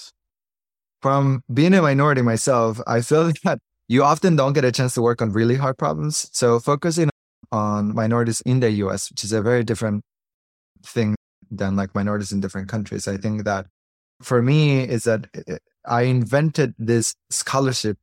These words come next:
even before we fundraised a bunch of money because I wanted to make the world a better place.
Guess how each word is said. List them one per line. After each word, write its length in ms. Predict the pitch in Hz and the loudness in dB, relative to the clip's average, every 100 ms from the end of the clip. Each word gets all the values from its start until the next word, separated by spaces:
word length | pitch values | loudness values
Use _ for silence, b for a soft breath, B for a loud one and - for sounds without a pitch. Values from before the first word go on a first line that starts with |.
| - | -2
even 240 | 131 139 | 0 2
before 300 | 131 - 120 | 0 0 0
we 80 | 113 | 0
fundraised 640 | - 120 113 104 107 - _ _ - | 0 0 0 -2 -4 -8 _ _ -12
a 40 | |
bunch 220 | 98 113 113 | -6 -4 -2
of 60 | |
money 380 | 113 165 131 127 _ _ _ _ _ _ 120 | 0 2 2 -2 _ _ _ _ _ _ -2
because 360 | 135 175 170 | 0 2 2
I 80 | 143 | 2
wanted 260 | 127 131 127 | 0 0 0
to 80 | |
make 180 | 123 120 | 0 0
the 80 | 120 | 0
world 260 | 110 113 107 | 2 2 0
a 60 | |
better 220 | 104 104 | -2 -2
place. 260 | 104 123 - | -2 -2 -2